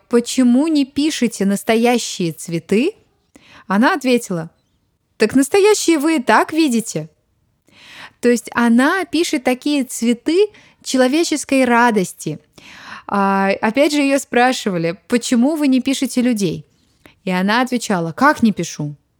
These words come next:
Пишу я людей". Посмотрите на ее зверей. Практически у всех из них человеческие глаза. Некоторые из них даже имеют портретное сходство с какими-то людьми, иногда даже с, вполне с конкретными.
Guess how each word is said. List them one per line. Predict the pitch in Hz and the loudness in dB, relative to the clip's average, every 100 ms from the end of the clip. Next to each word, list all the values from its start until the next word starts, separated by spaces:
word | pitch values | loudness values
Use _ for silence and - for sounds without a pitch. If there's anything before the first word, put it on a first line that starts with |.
| _ - | _ -8
Пишу | 165 - | -8 -2
я | 208 254 | 2 2
людей". | 285 254 269 269 - - - - - _ | 2 0 0 -2 -6 -20 -20 -20 -20 _
Посмотрите | - 214 233 226 254 254 | -4 0 0 2 0 2
на | 233 | 2
ее | 220 202 214 | 2 2 0
зверей. | 202 208 202 165 175 - - | 0 -2 -2 -4 -8 -20 -6
Практически | 240 247 302 285 - 269 262 | -2 0 0 -2 -4 -4 -4
у | - | -6
всех | 240 - - 269 226 175 - - | -8 -8 -2 2 2 -2 -10 -6
из | 208 180 | -4 0
них | 190 202 311 - _ - | 0 0 -2 -6 _ -10
человеческие | - 233 185 175 - - - 175 | 0 2 2 -2 -4 -10 -6 -4
глаза. | 196 220 208 156 - _ - - - | 0 0 0 -4 -14 _ -20 -20 -6
Некоторые | - 240 339 349 294 254 | 2 4 4 2 2 2
из | 214 | 2
них | 190 175 | 0 -2
даже | 175 233 285 269 | 0 2 2 2
имеют | 220 247 269 | 4 2 0
портретное | - 202 - 240 220 202 | -2 -4 0 0 0 -2
сходство | 202 - 277 - 175 120 | -2 -2 -4 -4 -8 -10
с | - | -10
какими-то | - 180 202 190 185 | -10 -4 -2 -2 -2
людьми, | 175 165 202 349 _ _ _ _ _ | -2 0 -2 -2 _ _ _ _ _
иногда | 220 226 226 | 0 2 2
даже | 226 214 | 2 0
с, | - | -6
вполне | _ - 240 233 | _ 0 2 0
с | - | 0
конкретными. | 240 233 240 202 170 151 | -2 0 0 0 -2 -6